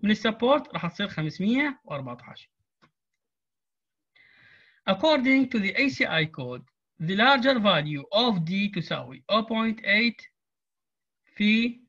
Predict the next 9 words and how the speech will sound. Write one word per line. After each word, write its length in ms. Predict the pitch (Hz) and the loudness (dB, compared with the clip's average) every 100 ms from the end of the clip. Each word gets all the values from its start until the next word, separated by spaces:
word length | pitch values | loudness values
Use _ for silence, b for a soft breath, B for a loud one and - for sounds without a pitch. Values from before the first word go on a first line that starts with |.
| _ | _
سبعمية 680 | - 165 143 147 180 156 - | -6 -4 -4 -4 -4 -4 -8
وخمسة 340 | - - 185 202 | -12 -10 -6 -4
وعشرين. 360 | 170 156 131 | -4 -8 -10
طبعًا 240 | - 139 139 | -12 -12 -10
سبعمية 360 | 147 139 160 | -8 -6 -6
وخمسة 280 | 165 175 185 | -4 -8 -8
وعشرين 300 | 180 196 180 | -8 -4 -2
هو 160 | 180 175 | -2 -2
شنو؟ 380 | 202 226 262 | 0 0 -2